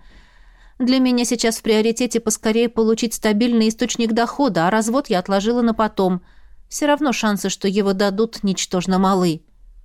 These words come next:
"М, работа — это важно, Ориан,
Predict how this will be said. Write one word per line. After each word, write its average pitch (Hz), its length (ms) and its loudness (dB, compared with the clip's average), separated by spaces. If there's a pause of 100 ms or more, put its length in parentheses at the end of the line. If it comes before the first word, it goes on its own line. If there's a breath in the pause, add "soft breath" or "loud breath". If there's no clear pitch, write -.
(480)
"М, 165 480 -8
работа — 185 680 0
это 185 240 -4
важно, 190 380 -2
Ориан, 151 440 -2